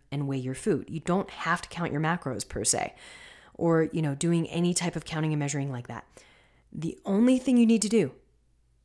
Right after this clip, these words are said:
is to be honest with yourself. Don't use this time for you to track your food for two weeks, one to two weeks, as a time for you to quote unquote clean up what you're eating, 'cause then you're going to have false information.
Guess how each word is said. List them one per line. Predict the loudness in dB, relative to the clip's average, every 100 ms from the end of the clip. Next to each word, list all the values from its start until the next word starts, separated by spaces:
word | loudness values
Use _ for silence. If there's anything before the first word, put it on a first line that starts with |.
| _ _
is | 0 0
to | 0
be | -2 -2 -2 0
honest | 2 4 4 2 -4 _
with | -8 -4
yourself. | -2 0 0 -4 -12 _ _ -20 -20 _ _
Don't | 2 6 6 4 0
use | 4 6 6 4
this | 4 2
time | 2 0 2 2 0
for | -2
you | 0 0
to |
track | 0 -2 0 0 -2
your | -4 -4
food | 0 0 0
for | -2 -6
two | -4 -4
weeks, | -6 -6 -4 0
one | 0
to | 0
two | -2 -2
weeks, | -2 -2 -4 -4 -18 -20 -6
as | 0 0
a |
time | 0 0 0
for | 2
you | 2
to |
quote | 2 2 2
unquote | 2 -2 -2
clean | 2 2
up | 4
what | 0 0
you're | 0
eating, | 0 0 -6 -10 -18 -18 2
'cause | 4 8
then | 8 8
you're | 6
going | 6 4 4
to | 0
have | -2 -4 -4
false | -2 0 2 2
information. | 2 -4 -4 -2 -4 -6 -10